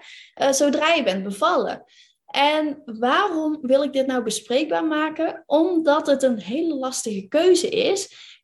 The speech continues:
En omdat het niet alleen lichamelijk effect heeft, maar het ook mentaal heel veel effect heeft. Want het doet ook heel veel met je qua persoonlijkheid en qua emoties. Dus vandaar dat ik deze video me-, met je wil opnemen.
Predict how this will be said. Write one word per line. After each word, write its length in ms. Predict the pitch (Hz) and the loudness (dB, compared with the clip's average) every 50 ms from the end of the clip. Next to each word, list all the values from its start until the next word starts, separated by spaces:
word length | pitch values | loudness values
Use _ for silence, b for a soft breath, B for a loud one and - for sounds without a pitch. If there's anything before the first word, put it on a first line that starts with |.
| - | -4
En 300 | - 302 339 370 392 381 | -2 0 0 2 0 0
omdat 280 | - 320 311 302 294 277 | 2 2 4 4 4 4
het 100 | 285 262 | 4 4
niet 220 | 262 311 320 - | 4 4 4 2
alleen 320 | - 262 262 254 262 254 233 | 2 2 4 4 4 4 4
lichamelijk 580 | 214 214 208 - 240 247 311 349 370 370 359 | 2 0 0 0 0 0 0 0 -2 -4 -4
effect 420 | - 294 285 - - 277 277 269 - | -4 -6 -4 0 0 0 0 2 2
heeft, 220 | 262 269 277 277 | 2 2 2 0
maar 120 | 269 262 254 | -2 -2 -2
het 180 | 247 254 - | -2 0 2
ook 180 | 285 330 294 - | 0 2 2 0
mentaal 540 | 247 233 233 - - 294 311 330 339 311 247 | 0 0 0 0 0 2 2 4 2 0 0
heel 260 | 208 208 202 208 202 | -2 -2 -4 -4 -6
veel 180 | 208 196 - | -6 -12 -10
effect 440 | - 190 - - 185 175 - - - | -10 -12 -10 -8 -10 -10 -10 -12 -18
heeft. 320 | - 185 - 170 185 180 - | -16 -14 -14 -14 -14 -14 -12
Want 160 | 208 226 233 | -10 -4 -4
het 140 | 262 240 247 | -4 -4 -2
doet 200 | 294 330 339 - | -6 -6 -6 -6
ook 180 | - 247 226 - | -10 -10 -10 -10
heel 340 | - - 214 285 349 359 330 | -14 -6 -6 -4 -2 -2 -4
veel 260 | - 254 233 247 262 | -4 -2 -2 -2 -2
met 300 | 254 220 220 226 226 - | -2 -4 -6 -6 -8 -6
je 420 | - 220 220 - - - - - _ | -4 -4 -4 -4 -8 -14 -20 -20 _
qua 160 | - 214 208 | -2 -2 -2
persoonlijkheid 1000 | 214 - 226 - - - 262 269 277 262 247 262 233 226 226 226 226 233 233 - | -2 -4 -8 -8 -2 -2 0 2 4 2 2 0 -2 -4 -2 0 -2 -2 -2 -4
en 180 | - 208 208 202 | -10 -10 -10 -6
qua 220 | - 226 233 - | -6 -6 -6 0
emoties. 800 | - 254 254 240 240 254 269 294 277 262 - - 247 247 240 - | 0 2 2 4 4 4 4 2 0 0 0 0 0 0 0 -2
Dus 160 | 247 247 - | -2 -4 -2
vandaar 320 | - 233 240 240 247 254 | -4 -4 -2 0 0 0
dat 160 | 247 240 220 | -2 -2 -4
ik 100 | 214 190 | -4 0
deze 260 | - 247 285 269 - 196 | 0 0 0 0 -4 -4
video 360 | - 254 277 320 320 320 311 | -2 -2 0 0 -2 -2 0
me-, 200 | 302 285 277 285 233 | 0 -2 -2 -2 -2
met 180 | 247 254 254 | -2 -2 -2
je 80 | 277 269 | -2 0
wil 120 | 277 277 | -2 0
opnemen. 540 | - 262 262 262 254 254 262 262 262 285 | 2 0 0 0 0 -2 0 0 -2 -2